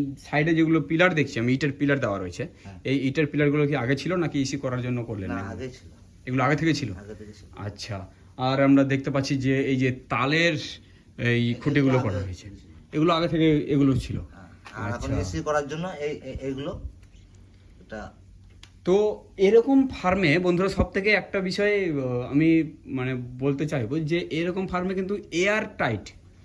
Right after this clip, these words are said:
Speaker 1: ইসি ফার্মের মেন বিষয় হচ্ছে যে বাতাস বাইরে থেকে কোনো দিক থেকেও যাতে ঢুকতে না পারে,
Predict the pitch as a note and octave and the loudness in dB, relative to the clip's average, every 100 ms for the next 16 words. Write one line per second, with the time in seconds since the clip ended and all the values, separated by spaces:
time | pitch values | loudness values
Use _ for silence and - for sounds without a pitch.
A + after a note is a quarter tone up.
0 | - - - - - E3 G#3+ G#3 G3 G3+ | -20 -20 -20 -16 -2 -2 0 -2 -2 0
1 | G#3+ F#3 F3 G#3+ C4 A#3+ A3 G3+ F#3+ F3 | 2 2 2 6 8 8 4 0 -2 -2
2 | - - G#3 F#3 F3+ C#3 C3+ D#3+ A3 A#3+ | -4 0 0 2 0 -2 -6 -4 0 0
3 | G#3 E3+ E3 G3 F#3 G#3 F#3+ A3 G#3 G#3+ | 0 -2 0 -2 -2 -4 -2 -2 -2 -4
4 | - B3 A#3 G3 E3 F#3 - C#3 G#2+ - | -4 -2 0 -2 0 0 0 -2 -2 -6
5 | F2 | -10